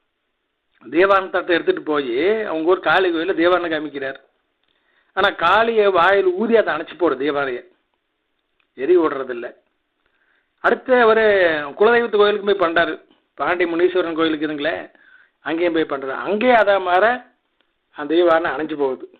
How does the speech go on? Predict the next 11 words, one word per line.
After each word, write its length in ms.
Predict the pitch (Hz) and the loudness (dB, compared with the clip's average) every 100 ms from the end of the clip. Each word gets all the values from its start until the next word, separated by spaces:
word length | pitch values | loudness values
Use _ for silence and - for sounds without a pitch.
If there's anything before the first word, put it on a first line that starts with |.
| _ | _
காமிக்க 340 | 139 151 135 127 | -6 -6 -6 -8
முடியல. 240 | 123 123 107 - _ _ _ _ _ _ _ _ - - - - - _ _ _ _ - | -8 -8 -10 -18 _ _ _ _ _ _ _ _ -2 0 0 -6 -14 _ _ _ _ -6
ரெண்டு 220 | 151 202 | 0 2
பேரும் 220 | 226 185 | 2 0
சொல்லிட்டாங்க, 400 | 208 214 208 190 156 | 0 2 0 0 -4
"எங்கனால 300 | 156 170 175 | 0 0 0
முடியாது, 600 | 147 170 156 151 165 - | 0 2 2 -2 -4 -4
காப்பாத்த 380 | 127 139 143 135 | -4 -2 -4 -6
முடியாது" 420 | 123 120 123 123 | -8 -8 -8 -10
அப்படின்ட்டு. 320 | - - - _ _ _ _ _ _ _ _ _ _ _ _ | -14 -18 -20 _ _ _ _ _ _ _ _ _ _ _ _
ஆனா 200 | 156 196 | -2 0